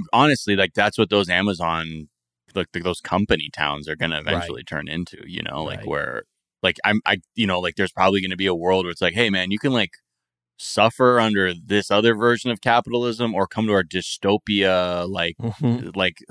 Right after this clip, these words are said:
Speaker 1: diet slavery town
Speaker 2: Mm-hmm.
Speaker 1: and come by and, you know, you're, we'll tell you you're late from your apartment because we know where you are and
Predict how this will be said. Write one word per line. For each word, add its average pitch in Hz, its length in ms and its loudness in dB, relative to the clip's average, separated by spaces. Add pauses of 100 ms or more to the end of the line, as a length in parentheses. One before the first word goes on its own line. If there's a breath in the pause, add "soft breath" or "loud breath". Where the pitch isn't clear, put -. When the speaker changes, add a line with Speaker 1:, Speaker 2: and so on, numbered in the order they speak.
(180)
Speaker 1:
diet 101 380 2
slavery 95 720 -2
town 80 400 -2 (440)
Speaker 2:
Mm-hmm. 107 320 -6
Speaker 1:
and 90 200 -4
come 98 200 0
by 90 380 4
and, 90 320 -6 (500)
you 95 100 -4
know, 95 220 0
you're, 90 440 -2 (160)
we'll 95 200 -2
tell 98 240 0
you 98 140 -2
you're 90 260 -2
late 85 380 -4 (360)
from 92 200 0
your 87 120 0
apartment 87 600 0
because 87 340 -4
we 87 140 -6
know 85 180 -2
where 87 200 -2
you 85 240 -4
are 85 380 2
and 82 340 -6